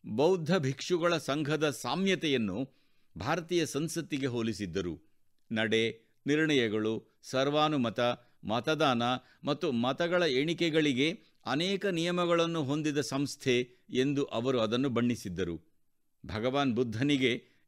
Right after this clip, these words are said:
ಇದರ ಪ್ರೇರಣೆ ಅಂದಿನ ರಾಜನೈತಿಕ ವ್ಯವಸ್ಥೆಗಳಿಂದ ದೊರೆತಿರಬಹುದು ಎಂಬುದು ಬಾಬಾ ಸಾಹೇಬರ ನಂಬಿಕೆಯಾಗಿತ್ತು. ತಮಿಳುನಾಡಿನಲ್ಲಿ ಉತ್ತಿರಮೇರೂರ್ ಎಂಬ ಒಂದು ಪುಟ್ಟ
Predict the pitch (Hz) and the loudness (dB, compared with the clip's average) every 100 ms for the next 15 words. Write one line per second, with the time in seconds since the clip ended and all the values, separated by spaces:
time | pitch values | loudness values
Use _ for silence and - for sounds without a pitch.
0 | - 120 123 117 107 131 180 185 143 165 | -6 -2 0 0 2 4 4 4 2 0
1 | - - - 139 165 190 196 151 131 135 | -4 -18 -4 -2 0 0 0 2 4 4
2 | 151 180 180 170 175 180 143 147 147 160 | 2 0 -2 -2 -2 0 2 0 -2 -4
3 | 156 151 151 151 131 135 156 147 143 139 | 0 0 2 0 2 2 2 0 0 0
4 | 135 131 139 120 120 120 170 175 _ - | 0 0 0 0 0 0 0 -4 _ -14
5 | 92 107 120 147 139 127 120 110 131 135 | -2 0 2 0 -2 -4 -4 -2 -2 -2
6 | 131 131 123 110 87 85 87 80 80 _ | -2 -2 0 0 0 -4 -6 -8 -10 _
7 | _ _ _ _ _ _ _ - 190 247 | _ _ _ _ _ _ _ -2 0 2
8 | 247 202 170 156 160 151 147 - _ _ | 2 4 2 2 2 2 0 -4 _ _
9 | 170 - 220 220 202 185 175 165 151 143 | -6 0 4 4 4 4 4 4 2 2
10 | 151 139 151 - 165 - | 2 0 -2 -4 -6 2